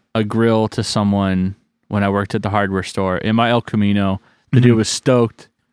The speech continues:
Speaker 2: It's like,
Speaker 1: I,
Speaker 2: "Please,
Speaker 1: I
Speaker 2: now
Speaker 1: built it.
Speaker 2: take my garbage,
Speaker 1: Yeah.
Speaker 2: please."
Speaker 1: Which is weird. I dropped off a lower quality grill than the one he wanted to get rid of.
Speaker 2: Yeah.
Speaker 1: So he, he wanted one that was just new.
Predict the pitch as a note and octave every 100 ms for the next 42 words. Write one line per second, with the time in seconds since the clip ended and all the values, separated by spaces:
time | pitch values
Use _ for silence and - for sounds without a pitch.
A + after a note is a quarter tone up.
0 | _ - A2+ - B2 C#3 - - - C3+
1 | C3 D3+ - D3 D3 B2+ B2 A#2+ B2 G#2+
2 | A#2+ C3 G2+ - B2 A#2 G#2+ - _ _
3 | _ - C3 C3 - B2+ A2+ B2 G3+ E3
4 | A#2+ A#2 A#2+ - A#2 C#3+ D#3+ C#3 - A#2+
5 | A2 F2 G#2 A2+ - - A2+ A#2+ G2 F2
6 | F#2 E2+ E2+ - G2 G2+ G2 G#2 F2 F#2
7 | F2 E2 - D#2+ B1 - G#2+ - - _
8 | _ _ _ - G#2 A#2 - C#3+ D3+ C#3
9 | A#2+ A2+ A2+ G#2+ - _ _ _ - A2
10 | F#2+ G#2+ G2 G#2 - F#2+ F#2 A2+